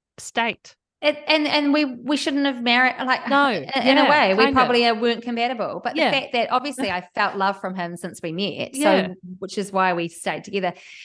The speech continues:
Speaker 1: Yeah.
Speaker 2: But it's funny 'cause we went out for dinner that night and we discussed it with the, um, couple. And the
Speaker 1: Mm-hmm.
Speaker 2: man was like, "Oh, it's just so easy, Dan, just to tell her words of affirmation."
Speaker 1: Oh, yeah. But it's
Speaker 2: And
Speaker 1: not easy for
Speaker 2: and,
Speaker 1: everyone.
Speaker 2: and, and then I just love Dan's answer.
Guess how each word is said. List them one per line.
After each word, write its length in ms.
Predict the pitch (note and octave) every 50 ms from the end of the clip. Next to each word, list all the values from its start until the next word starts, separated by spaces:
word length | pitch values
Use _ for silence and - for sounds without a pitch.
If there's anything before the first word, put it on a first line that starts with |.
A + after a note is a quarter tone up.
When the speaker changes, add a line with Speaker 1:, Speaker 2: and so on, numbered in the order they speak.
| -
Speaker 1:
Yeah. 100 | C4+ C4+
Speaker 2:
But 120 | B3 A3+ A#3
it's 140 | A#3 -
funny 280 | - - C4 A#3 G3 F#3+
'cause 120 | A3 - B3
we 60 | A#3+
went 140 | A#3+ B3+ C4
out 140 | B3 - -
for 60 | A3+
dinner 220 | G3+ A3+ A3+ A3+ G3+
that 180 | F3+ D#3+ -
night 200 | - - - C#2+ -
and 160 | G3+ G3+ G3+
we 100 | G3+ G3+
discussed 600 | G3 A3 G3+ - - - C4 B3+ B3+ - - E3+
it 120 | - - -
with 280 | F#3+ G3 F#3 F#3+ -
the, 340 | - F#3 F3+ F3 F3 F3 -
um, 420 | - E3 E3 D#3+ D#3+ D#3 D#3+ - - _ _ _
couple. 500 | - A3 G#3 - - - - - F3 - _ _ _ _ _ _ _ _ _ _ _ _ _ _ _ G#3+
And 100 | G#3 G3 G3 F3+
the 40 |
Speaker 1:
Mm-hmm. 60 | G3 G#3
Speaker 2:
man 220 | A3+ A#3 A3 G3 F3+
was 160 | F3 F3 -
like, 260 | E3 D#3 B2+ - - _ _ _ _ _ _ _ _ _ _ _ -
"Oh, 140 | - A3 E3+
it's 140 | F#3+ -
just 260 | - D4 C#4 - - -
so 140 | D4+ C#4+ C#4+
easy, 340 | - D#4+ F#4 A4 G#4 G4 E4
Dan, 540 | - G3 D#3 C3 A#2 - C3+ E3+ F3 - - _ _
just 240 | - A#3 A#3 - -
to 160 | G#3+ F#3+ G3 F#3+ _ _ _
tell 240 | - G#3 F3+ E3+ F3
her 220 | F3 D#3 D3 D3
words 320 | D3+ E3+ D#3 C#3 - -
of 80 | - C#3
affirmation." 760 | C3+ - - C3+ A#2 G2+ B2+ D3+ - - E2+ - - - _ _
Speaker 1:
Oh, 160 | F#3+ F#3+ F#3 F#3
yeah. 260 | F3+ F3+ E3+ D#3 - - _ _ _ _
But 100 | A3 A3
it's 80 | A3 A#3
Speaker 2:
And 160 | A3+ A3 A#3
Speaker 1:
not 260 | B3 A#3+ B3 A#3+ -
easy 320 | A#3+ B3 B3 A#3 B3+ B3+
for 100 | - -
Speaker 2:
and, 200 | C4 B3+ C4 C#4+
Speaker 1:
everyone. 200 | C4 E4+ E4+ E4+ E4
Speaker 2:
and, 260 | C#4 B3+ - - - C4+
and 140 | C4 C4 C4
then 100 | C4+ C4
I 160 | C4 C4 B3
just 180 | C4 C4+ C4+ -
love 300 | B3+ B3 A#3+ A#3+ A#3 A#3
Dan's 300 | A#3+ A3+ A3+ A3 G#3+ G#3+
answer. 320 | G#3 A3 - C4 - G3+